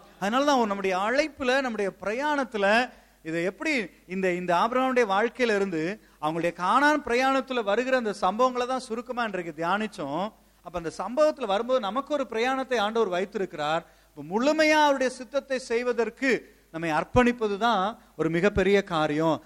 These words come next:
அதான் சொல்றாரு, அதுல முக்கியமானது, "சுவிசேஷத்தை நான் பிரசங்கி-, பிரசங்கியாது இருந்தால் எனக்கு ஐயோ." அப்ப நம்முடைய பிரயாணத்துல எப்படி அவன் தன்னுடைய சொந்த மனைவியை, சொந்த குடும்பத்தாரை, உற்றார் உறவினரை எல்லாரையும் அழைத்து அந்த பிரயாணத்திற்கு நேராய் அவனால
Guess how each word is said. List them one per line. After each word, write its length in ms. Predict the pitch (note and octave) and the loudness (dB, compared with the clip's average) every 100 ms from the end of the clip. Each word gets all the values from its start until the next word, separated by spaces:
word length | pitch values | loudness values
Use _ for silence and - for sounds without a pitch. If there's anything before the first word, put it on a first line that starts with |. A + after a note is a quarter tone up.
| - | -8
அதான் 240 | D#3+ G3 A#3+ | -2 0 0
சொல்றாரு, 380 | G#3+ F#3 E3+ B3+ | 2 2 2 0
அதுல 260 | F#3+ F3 | 0 0
முக்கியமானது, 920 | F#3 A3+ D#4+ E4 D#4+ C#4+ A#3 B3 D4 - _ _ _ _ | -2 -4 -4 2 4 4 2 2 0 -10 _ _ _ _
"சுவிசேஷத்தை 1000 | G3 G#3 G#3 G#3+ G#3 G3+ G3 G#3 C4+ - _ _ _ _ _ _ | -8 -8 0 0 2 0 4 4 2 -4 _ _ _ _ _ _
நான் 160 | C3+ C3+ | -14 -6
பிரசங்கி-, 600 | D#3 D#3 F3+ F3 D#3+ - - | -6 -4 -4 -4 -6 -8 -8
பிரசங்கியாது 600 | D#3+ D#3+ F#3+ F#3 F3+ E3+ | -8 -4 -4 0 2 2
இருந்தால் 300 | E3 E3+ D#3+ | -2 -2 -2
எனக்கு 280 | D3+ D3+ C#3+ | -2 -6 -10
ஐயோ." 480 | C3 C#3+ D#3 B2 - _ | -4 0 0 0 -10 _
அப்ப 140 | _ E3 | _ -4
நம்முடைய 280 | C#3+ C#3+ C#3+ | -2 -4 -4
பிரயாணத்துல 640 | D#3+ F#3+ G3+ G3+ F3 F3+ D#3+ | -2 0 0 0 0 0 0
எப்படி 420 | D3+ G#3+ A3 - - _ | -2 2 2 0 -10 _
அவன் 160 | D3+ D3 | -6 -2
தன்னுடைய 300 | D#3 D3 C#3 | -2 -2 -4
சொந்த 280 | - E3+ F3 | -6 -6 -4
மனைவியை, 680 | F3 E3+ G3 G3+ G3+ G3+ G3+ - _ _ | -2 -2 -2 0 2 0 -4 -18 _ _
சொந்த 340 | - D3 F3 E3+ | -8 2 2 4
குடும்பத்தாரை, 840 | F3 G#3+ G#3+ G#3+ G3 F#3+ F#3+ G3 - _ | 2 4 2 4 4 4 2 0 -10 _
உற்றார் 440 | D3+ D#3 A3+ G#3 | -10 -6 -2 0
உறவினரை 600 | G#3 G3 G3+ G3+ F3+ F#3 F#3 _ - | 0 -2 -2 0 0 -2 -6 _ -10
எல்லாரையும் 840 | D3+ G3 A#3+ C#4 D4 D4+ D4 A#3 | -6 -4 -4 -2 0 2 2 2
அழைத்து 320 | G3 A#3 B3 | 0 0 -2
அந்த 160 | G#3+ F#3 | -4 -6
பிரயாணத்திற்கு 520 | F#3 G3+ A3 G#3+ G3 | -4 -4 -4 -6 -8
நேராய் 800 | F3+ F#3 G3+ A3+ B3 C#4+ D#4 D4 | -8 -6 -6 -6 -4 -2 -2 -2
அவனால 440 | A3 G3+ G3+ G3 | 0 0 0 0